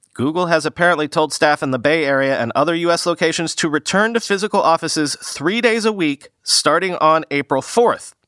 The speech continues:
in a shift to a hybrid work model. Quoting C N B C, "It's been a long and challenging two years since the vast majority of our people started working from home," wrote John Casey, Google's vice president of global benefits, in an email to employees that was viewed by C N B C.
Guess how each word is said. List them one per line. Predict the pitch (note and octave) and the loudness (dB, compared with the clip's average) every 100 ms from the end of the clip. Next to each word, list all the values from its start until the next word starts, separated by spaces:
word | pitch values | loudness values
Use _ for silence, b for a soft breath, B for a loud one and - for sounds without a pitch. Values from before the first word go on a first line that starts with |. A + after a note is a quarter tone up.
| _ | _
in | A2+ G#2 | -6 -4
a | G#2 | -2
shift | - A#2+ - - | -2 -2 -6 -10
to | - B2 - | -4 -4 -2
a | A#2+ A#2 | -4 -4
hybrid | - B2 A#2 A#2 A2 | -2 -2 -2 -2 0
work | D#3 E3+ D3+ | 0 0 0
model. | C3 G#2+ E2 _ _ _ _ | 0 0 -6 _ _ _ _
Quoting | - G#2+ G#2+ | -4 -2 -2
C | - A2 | -2 -2
N | |
B | G#2+ | -2
C, | - C#3+ G#2+ D#2 _ _ _ _ _ | 0 0 -2 -8 _ _ _ _ _
"It's | C3+ E3 - | 0 0 2
been | G3 | 2
a | G3+ | 2
long | F#3+ G3 G3+ | 4 4 2
and | G3 F#3 | 0 0
challenging | G3+ F#3+ F#3 F#3 | 2 2 0 -4
two | E3+ | -2
years | G3 F#3 F#3+ - | -2 0 -2 -2
since | F3 | -4
the | - | 0
vast | E3+ E3+ E3+ | 2 2 2
majority | D#3+ E3+ E3+ | 0 0 0
of | E3 | 0
our | D#3+ | 0
people | E3+ D#3+ | -2 -2
started | D#3 D#3+ D#3 | 0 0 2
working | D#3 E3 D3+ | 0 -2 -2
from | D#3 | -2
home," | D3+ F3 F3+ C3+ | 2 2 2 0
wrote | B2 A2+ | -2 0
John | B2+ A#2+ | -2 -2
Casey, | A2 B2+ B2 E3 D3 | -2 -4 0 -2 -2
Google's | A#2 A2 G2+ | -4 -4 -2
vice | G#2+ A2+ | -2 -2
president | - A#2+ A#2+ A2 | -2 -2 -2 -2
of | A2 | -4
global | G#2 A#2+ A2 | -2 -2 -2
benefits, | A#2 C3 - C3 - | -2 -2 -2 -4 -2
in | A#2+ | -4
an | A#2 | -4
email | B2 B2+ A#2+ | -2 -2 -2
to | C3+ | -2
employees | A2 C3+ B2+ A#2 | -2 -2 -2 -2
that | A#2 | -4
was | A2+ | -4
viewed | F#2+ C3+ | -2 -2
by | B2 B2 | 0 -2
C | - C#3 | 0 -2
N | B2 | -2
B | |
C. | B2 - D3 D#3+ | -2 -2 0 -2